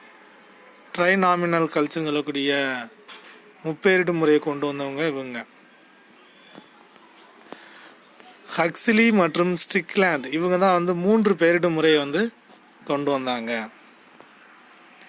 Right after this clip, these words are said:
இருசொல் பெயரிடும் முறை,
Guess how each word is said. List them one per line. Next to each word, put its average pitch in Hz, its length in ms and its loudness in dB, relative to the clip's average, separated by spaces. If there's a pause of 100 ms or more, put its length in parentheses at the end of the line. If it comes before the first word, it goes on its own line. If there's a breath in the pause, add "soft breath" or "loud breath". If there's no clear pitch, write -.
(1800 loud breath)
இருசொல் 226 440 4
பெயரிடும் 170 400 2
முறை, 127 240 -2